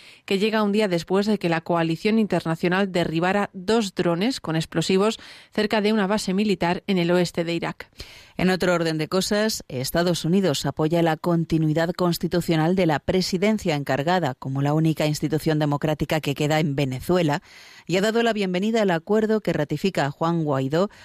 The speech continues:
Speaker 2: como presidente interino del país.
Speaker 1: Asimismo, el Departamento de Estado ha criticado las severas restricciones que sufren los actores políticos y de la sociedad civil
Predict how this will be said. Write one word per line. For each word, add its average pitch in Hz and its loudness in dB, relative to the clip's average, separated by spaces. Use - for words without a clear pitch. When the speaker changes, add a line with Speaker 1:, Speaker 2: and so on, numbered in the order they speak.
Speaker 2:
como 214 2
presidente 170 0
interino 147 2
del 139 2
país. - -6
Speaker 1:
Asimismo, 208 2
el 202 2
Departamento 196 0
de 190 2
Estado 208 0
ha 202 0
criticado 208 -2
las 208 0
severas 208 0
restricciones 208 -2
que 180 0
sufren 226 0
los 180 0
actores 190 0
políticos 175 0
y 190 -2
de 170 0
la 165 2
sociedad 170 0
civil 190 0